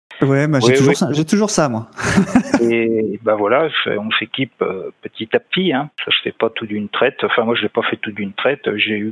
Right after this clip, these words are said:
Speaker 2: plusieurs étapes. J'ai commencé par les pédales, euh, ensuite le châssis et en dernier le direct drive.
Speaker 1: Et alors, pour,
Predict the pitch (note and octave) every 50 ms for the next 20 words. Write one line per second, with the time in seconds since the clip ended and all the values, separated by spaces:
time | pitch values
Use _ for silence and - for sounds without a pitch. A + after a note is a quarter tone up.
0 | A2 - - A2+ G#2+ A2 G2+ G2 G#2 G#2+ G#2+ - - B2+ C#3+ B2+ - - - -
1 | G#2 A2 A2 - - G#2+ - - G2 G2+ G#2 - - G2+ G2 G#2 A2+ C3 D3 D3
2 | D3 D3 - - - - - _ _ _ _ _ - - - - - - - -
3 | - - A#2 A2+ - - G#2+ - - A2 G#2+ - - - B2+ C3+ D#3 F3 F3+ F3
4 | - - - - B2 A#2 A2+ A2 G#2+ A2+ - - - A2+ A#2 A2+ A2 A#2 A2+ G#2+
5 | G#2+ G#2 A#2 C3 C#3 C3+ A2 G2+ - G#2+ G#2 G2+ - D#2+ D#2+ - - - - C#3
6 | C#3+ C#3+ C#3+ C#3+ C#3+ G2 - - - - _ _ _ _ - - - F3+ -